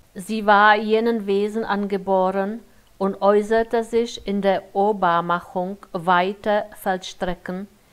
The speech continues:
in planmäßigem Ausstreuen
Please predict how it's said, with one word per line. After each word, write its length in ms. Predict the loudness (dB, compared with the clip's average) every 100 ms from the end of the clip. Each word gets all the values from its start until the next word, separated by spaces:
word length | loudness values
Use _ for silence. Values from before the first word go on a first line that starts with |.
| -20 -14
in 260 | -2 -2 2
planmäßigem 920 | 6 8 6 2 0 -2 -6 -4 -6 0
Ausstreuen 1000 | 0 0 -4 -16 -4 0 2 0 -4